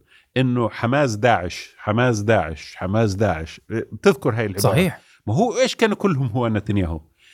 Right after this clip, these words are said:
Speaker 1: كانوا كلهم يا جماعة أنتوا عدم مؤاخذة لما ك-، لما عملتوا الحرب على داعش، شو عملتوا في الرقة؟ شو عملتوا في الموصل؟ شو عملتوا في الد-، في ال-، في المدن؟ ما أنتوا دمرتوا كمان. طب ما أنا ليش لا؟ <laughs>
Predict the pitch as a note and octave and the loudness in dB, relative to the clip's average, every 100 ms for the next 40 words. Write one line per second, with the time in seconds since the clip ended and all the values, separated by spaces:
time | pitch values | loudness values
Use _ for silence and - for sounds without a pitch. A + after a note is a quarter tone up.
0 | - _ - G#3 G3+ A#3+ A#3 G#3 D3+ F#3 | -20 _ 0 0 0 -4 -4 -4 -2 2
1 | G#3 F3 G3 - F3 C#3 E3 D#3+ D#3+ G#3+ | 2 2 -2 -4 0 0 0 -2 0 0
2 | - D3+ C#3 C#3 C3+ - C#3+ C#3+ C#3+ A#2+ | 0 0 0 0 -2 -2 -2 0 0 -2
3 | E2 E3+ - C#3+ - D#3+ G#2+ B2 B2+ G#2+ | 0 -2 -2 -2 0 0 0 0 0 -2
4 | - _ _ A2 D3 C3+ A2 - A#3 G#3+ | -6 _ _ 0 2 2 -2 -4 -2 -2
5 | - D3+ D#3 C3 G#2+ _ _ _ _ C3 | 0 0 2 0 -2 _ _ _ _ 0
6 | B2+ B2+ - G2 E2 F3+ F#3 G3 F3 - | 4 2 2 -6 0 0 2 0 0 -2
7 | D3 D3 B2 F#2+ E2+ D#3 D3 F#3 E3+ D#3 | 0 0 0 -2 0 0 2 2 0 0
8 | D3 B2+ C#3+ A#2 C3+ C#3+ A#2+ G#2 - - | -2 0 0 2 0 0 0 -2 -6 -10
9 | A2 C#3 D3 G3+ A#3+ - G3 D#3+ C3+ F2 | -4 2 2 2 0 -2 -2 0 0 -2
10 | - _ B2 B2 D3+ D3+ G3+ - F#3 - | -8 _ -4 0 2 2 2 2 0 -2
11 | _ _ _ _ _ - | _ _ _ _ _ -10